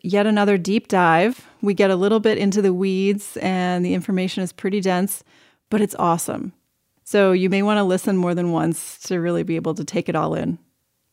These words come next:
I spoke with Larry during the twenty nineteen Mind and Life Summer Research Institute,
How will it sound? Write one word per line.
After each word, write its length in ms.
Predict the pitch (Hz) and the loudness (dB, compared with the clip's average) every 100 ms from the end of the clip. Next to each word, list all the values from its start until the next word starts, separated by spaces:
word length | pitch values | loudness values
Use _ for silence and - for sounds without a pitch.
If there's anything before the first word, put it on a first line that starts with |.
| _ _ _ _ _ _ - - | _ _ _ _ _ _ -20 0
I 120 | 220 | 0
spoke 260 | - 294 285 | 2 0 2
with 140 | 262 | 2
Larry 320 | 220 220 220 | 4 6 4
during 260 | 214 208 202 | 4 4 4
the 300 | 190 185 180 | 2 0 0
twenty 320 | - 214 233 | -2 0 2
nineteen 720 | 220 208 196 - 208 202 196 | 2 0 -2 -2 0 2 0
Mind 180 | 185 185 | 0 0
and 100 | 185 | -2
Life 280 | 175 170 - | -2 -4 -8
Summer 320 | - 190 175 | -6 -2 -2
Research 460 | 175 214 - 151 - | -2 -2 -4 -4 -8
Institute, 580 | 165 160 - 165 196 | -8 -8 -4 -4 -4